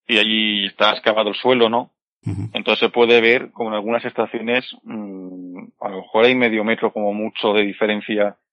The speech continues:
Speaker 1: entre lo que es el techo de la bóveda y el pavimento de la calle.
Speaker 2: Uf, madre mía.
Speaker 1: Es decir, es bastante, bastante superficial.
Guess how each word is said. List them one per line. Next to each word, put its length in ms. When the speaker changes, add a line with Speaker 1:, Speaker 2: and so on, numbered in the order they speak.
Speaker 1:
entre 240
lo 100
que 80
es 100
el 160
techo 360
de 80
la 120
bóveda 600
y 160
el 100
pavimento 500
de 60
la 140
calle. 360
Speaker 2:
Uf, 160
madre 260
mía. 240
Speaker 1:
Es 80
decir, 520
es 100
bastante, 500
bastante 320
superficial. 680